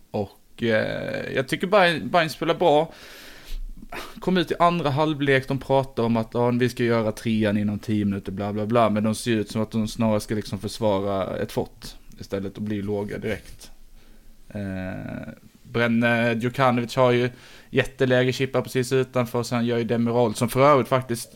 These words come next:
verkligen tog chansen och var bra i matchen. Eh, jag har ju varit på han lite att han har varit rätt svag.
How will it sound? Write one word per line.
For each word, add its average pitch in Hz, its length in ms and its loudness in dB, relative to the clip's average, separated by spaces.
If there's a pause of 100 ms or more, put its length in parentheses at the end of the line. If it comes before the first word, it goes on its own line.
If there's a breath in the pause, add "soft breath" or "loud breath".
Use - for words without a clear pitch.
(260)
verkligen 123 340 2
tog 143 180 0
chansen 120 340 0
och 113 60 0
var 120 100 4
bra 110 260 4
i - 20 4
matchen. 113 600 -2
Eh, 107 520 -4
jag 113 80 0
har 113 100 4
ju 123 60 2
varit 123 140 -2
på 110 180 -2
han 110 180 0
lite 110 300 -4
att - 220 -10
han 104 180 -4
har 107 80 -8
varit 101 260 -10
rätt - 180 -10
svag. - 600 -4